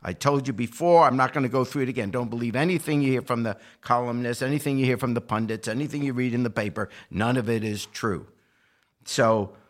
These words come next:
he would do that. It's the greatest political thing he could ever do. But he can't because, in fact,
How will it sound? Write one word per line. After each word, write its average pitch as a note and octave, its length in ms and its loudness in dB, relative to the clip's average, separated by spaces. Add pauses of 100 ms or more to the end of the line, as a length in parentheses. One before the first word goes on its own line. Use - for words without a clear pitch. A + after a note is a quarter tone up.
(320)
he D3 200 4
would C#3 180 2
do G3+ 240 6
that. G#2+ 240 4
It's - 140 -4
the A#2 80 0
greatest D#3 400 4
political D3+ 420 2
thing D#3+ 220 2
he D#3 100 6
could C#3+ 180 2
ever C#3+ 220 6
do. C#3 340 6
But G2+ 200 2
he A#2 100 2
can't G3+ 580 4 (800)
because, A2 300 0
in G#2+ 100 0
fact, - 480 -2